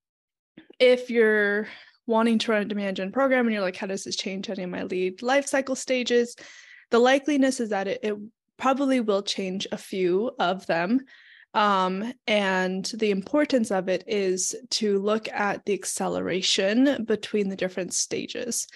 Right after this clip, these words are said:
So normally what happens in, like, a traditional marketing model, um, has,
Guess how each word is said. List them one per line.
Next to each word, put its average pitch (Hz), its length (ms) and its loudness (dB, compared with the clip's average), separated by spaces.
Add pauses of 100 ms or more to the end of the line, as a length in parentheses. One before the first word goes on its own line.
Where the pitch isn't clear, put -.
(300)
So 226 160 4
normally 262 400 6
what 240 160 2
happens 185 400 -4
in, 180 80 -4
like, 180 180 -6
a 185 60 -4
traditional 185 880 -2 (580)
marketing 202 540 0
model, 180 640 -4
um, 185 600 -6 (300)
has, 190 840 -2